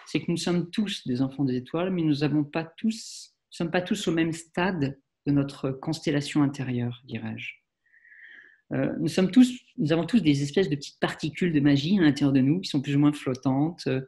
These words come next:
plus ou moins endormies. Et puis, comme je disais, à des moments, pour X histoire de la vie, certaines de ces particules vont se regrouper et créer la première constellation qui est le battement de cœur de notre enfant.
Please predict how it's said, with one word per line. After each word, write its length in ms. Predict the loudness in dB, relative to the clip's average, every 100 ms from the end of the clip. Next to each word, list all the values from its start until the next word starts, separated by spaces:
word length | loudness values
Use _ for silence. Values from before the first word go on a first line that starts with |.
| _ _
plus 200 | -8 -2
ou 60 | 0
moins 120 | 2
endormies. 500 | 2 2 0 -2 -4 _ -20 -20 -20 -12 -10
Et 60 |
puis, 120 | -8
comme 180 | -4 -2
je 60 | 0
disais, 220 | 2 2
à 140 | 2 2
des 100 | 4
moments, 280 | 4 2
pour 280 | -2 -8 -14 _ _ _ -14
X 240 | -10 -8
histoire 360 | -8 -2 0 2
de 80 | 2
la 120 | 2
vie, 280 | -2 -4 -10 _ _ -20 _
certaines 340 | -6 -4 -2 -2
de 40 |
ces 80 | 0
particules 380 | -4 -6 -6 -2
vont 120 | -2
se 220 | -4 -4
regrouper 420 | 0 2 0 0
et 80 | -2
créer 200 | -2 -2
la 80 | -2
première 320 | -2 0 0
constellation 640 | -2 -6 -2 -4 -4 -4
qui 120 | -4 -2
est 40 |
le 60 | 0
battement 300 | 0 -2 -4
de 120 | -2
cœur 120 | -2
de 60 | -2
notre 200 | -2 -6
enfant. 320 | -10 -10